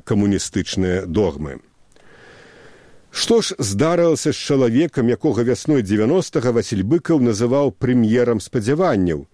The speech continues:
і патрабаванне адстаўкі якога ў дзевяноста трэцім апазіцыя Б Н Ф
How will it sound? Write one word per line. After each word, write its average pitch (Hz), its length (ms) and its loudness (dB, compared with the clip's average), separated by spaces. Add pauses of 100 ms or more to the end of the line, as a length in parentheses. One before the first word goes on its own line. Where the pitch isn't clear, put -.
(720)
і 143 100 2
патрабаванне 139 720 0
адстаўкі 113 540 -2
якога 165 340 0
ў 139 80 2
дзевяноста 113 380 0
трэцім 170 420 0
апазіцыя 131 720 -2
Б 147 100 2
Н 151 100 4 (120)
Ф - 80 -14